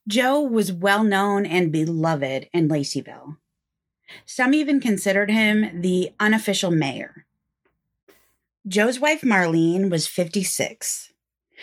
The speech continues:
She was a school bus driver for the Wyalusing School District. She'd served alongside Joe in the fire department for many years on the Ladies Auxiliary. Marlene was also well-liked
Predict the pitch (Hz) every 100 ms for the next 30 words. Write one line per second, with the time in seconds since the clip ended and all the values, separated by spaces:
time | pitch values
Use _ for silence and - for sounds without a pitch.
0 | - - - 208 208 208 - - 311 233
1 | 190 - 165 160 156 180 233 - 170 170
2 | 165 170 202 202 196 - 190 185 - 170
3 | 156 143 - - - - - - _ _
4 | _ _ _ _ _ - - - - 254
5 | 220 - 285 294 330 185 175 190 196 202
6 | 214 190 165 156 156 175 214 233 - 196
7 | 214 208 175 180 196 202 220 202 180 202
8 | 180 175 190 180 170 170 190 185 - 185
9 | 180 165 165 165 175 151 156 151 135 139
10 | 127 95 110 - _ 214 214 254 277 262
11 | 233 - 185 190 220 214 208 202 196 -
12 | _ _ _ _ 202 185 190 170 151 156
13 | - - -